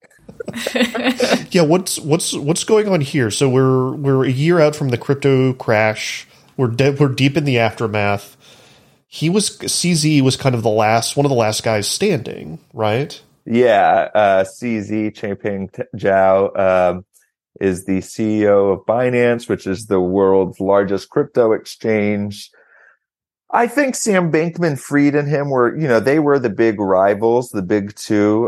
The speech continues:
Speaker 3: of the industry. Um, and I think, you know, i-, ironically, Sam fell first. I think there were always a few more questions about C Z. Uh, he lives in the U A E. They really had no company headquarters.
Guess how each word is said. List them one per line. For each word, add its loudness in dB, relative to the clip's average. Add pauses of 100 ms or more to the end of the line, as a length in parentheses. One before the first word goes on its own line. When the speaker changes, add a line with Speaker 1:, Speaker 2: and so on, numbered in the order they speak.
Speaker 3:
of 0
the -2
industry. -4 (160)
Um, 2 (120)
and -2
I 0
think, -6
you -8
know, 0 (560)
i-, -4 (320)
ironically, 0
Sam -6
fell 0
first. 0
I 2
think -6
there 0
were 0
always 2
a -2
few -8
more 0
questions -4
about 2
C -2
Z. -2 (100)
Uh, 2
he -4
lives 0
in -4
the 0
U 2
A 2
E. 0 (440)
They 2
really 0
had 0
no 0
company -6
headquarters. 0